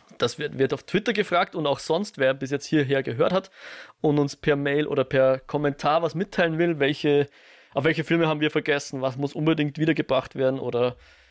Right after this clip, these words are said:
kennen nicht genug Leute, vielleicht gibt's ja auch versteckte Hidden Gems irgendwie, dann lasst es uns wissen. Ihr könnt uns Mail schreiben, eskapoden at kinofilme punkt com oder eben einen Kommentar auf der Website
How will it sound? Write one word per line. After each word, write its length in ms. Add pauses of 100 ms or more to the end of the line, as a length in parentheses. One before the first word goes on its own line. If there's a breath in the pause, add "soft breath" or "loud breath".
(960 soft breath)
kennen 280
nicht 220
genug 260
Leute, 360
vielleicht 220
gibt's 220
ja 100
auch 160
versteckte 520
Hidden 300
Gems 360
irgendwie, 380 (1120)
dann 220
lasst 280
es 80
uns 140
wissen. 260
Ihr 80
könnt 220
uns 140
Mail 160
schreiben, 280
eskapoden 680
at 180
kinofilme 600
punkt 280
com 240 (540 loud breath)
oder 260
eben 200
einen 140
Kommentar 520
auf 120
der 100
Website 480